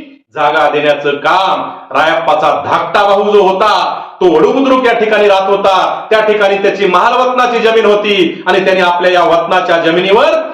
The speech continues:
आमच्या या राजाच्या मृतदेहाला अग्नी देण्यासाठी जागा दिली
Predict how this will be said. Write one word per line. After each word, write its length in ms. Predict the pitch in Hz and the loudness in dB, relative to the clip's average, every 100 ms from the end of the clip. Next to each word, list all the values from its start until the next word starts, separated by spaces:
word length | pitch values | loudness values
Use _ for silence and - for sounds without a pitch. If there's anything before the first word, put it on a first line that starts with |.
| - | -4
आमच्या 280 | 170 185 175 | -2 0 0
या 100 | 170 | 2
राजाच्या 1000 | 131 139 190 196 190 196 202 208 - - | 0 0 2 0 2 0 0 -2 -6 -8
मृतदेहाला 960 | - 202 254 254 220 220 208 185 - - | -2 0 2 2 2 2 0 0 -4 -6
अग्नी 320 | 165 196 269 330 | -2 0 0 2
देण्यासाठी 500 | 285 269 247 226 180 | 2 2 0 -2 0
जागा 360 | 190 190 185 | 0 2 0
दिली 560 | 185 180 170 156 - | 2 2 0 -2 -8